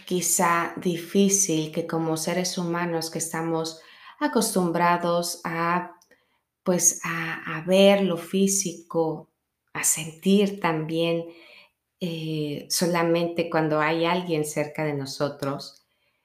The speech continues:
pues conectar o darnos ese permiso de creer que hay,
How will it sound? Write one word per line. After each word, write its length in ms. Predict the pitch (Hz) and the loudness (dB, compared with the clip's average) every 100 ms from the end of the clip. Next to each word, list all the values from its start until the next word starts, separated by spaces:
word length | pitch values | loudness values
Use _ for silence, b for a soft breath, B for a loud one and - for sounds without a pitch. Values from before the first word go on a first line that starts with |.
| _ _ _ - | _ _ _ 2
pues 480 | 196 196 - - _ | 4 4 -2 -12 _
conectar 960 | 202 196 190 196 - 202 196 196 - _ _ _ | 6 6 6 0 2 4 4 0 -10 _ _ _
o 120 | 180 | -2
darnos 460 | 185 185 196 196 196 | 0 2 4 4 2
ese 220 | 190 190 | -2 -4
permiso 1000 | 196 165 165 170 185 190 - 151 143 - _ _ _ _ _ _ - B B B B - | -2 -4 -2 -2 -2 0 0 0 -4 -12 _ _ _ _ _ _ -20 B B B B 0
de 260 | 196 190 | 2 2
creer 760 | 185 180 190 196 196 208 - - | 2 4 8 8 8 6 0 -2
que 140 | 196 | 0
hay, 680 | 185 180 185 190 196 - - | 2 4 4 4 2 -4 -18